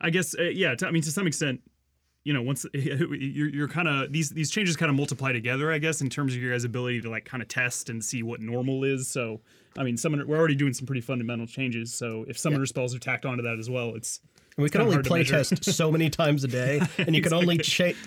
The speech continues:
Speaker 2: you know, test so many variables at the same time. If it's, like, ten updated champions all buying brand new items and killing new creatures,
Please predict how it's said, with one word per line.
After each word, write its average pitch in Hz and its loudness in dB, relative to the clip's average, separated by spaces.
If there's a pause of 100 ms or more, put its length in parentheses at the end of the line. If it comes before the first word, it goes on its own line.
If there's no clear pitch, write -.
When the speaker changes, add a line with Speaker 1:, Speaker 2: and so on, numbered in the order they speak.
(120)
Speaker 2:
you 151 4
know, 131 4 (320)
test - 0
so 165 2
many 151 6
variables 131 4
at 127 -6
the 123 -4
same 131 2
time. 127 2
If 117 -4
it's, - -2
like, 123 0 (600)
ten 180 2
updated 151 2
champions 143 4
all 147 4
buying 143 4
brand 139 2
new 135 4
items 131 0
and 123 -2
killing 135 0
new 131 0
creatures, 123 -2